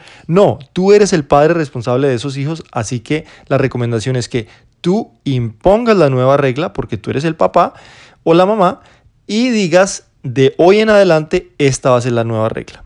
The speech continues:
Ahora, dicen varios artículos que hay una connotación no muy positiva en los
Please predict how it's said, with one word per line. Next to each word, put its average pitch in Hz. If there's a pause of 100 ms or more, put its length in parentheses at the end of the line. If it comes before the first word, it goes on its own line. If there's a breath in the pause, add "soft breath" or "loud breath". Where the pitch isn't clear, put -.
(120)
Ahora, 135
dicen 131
varios 160
artículos 165
que -
hay 160
una 196
connotación 160
no 165
muy 185
positiva 185
en 127
los 123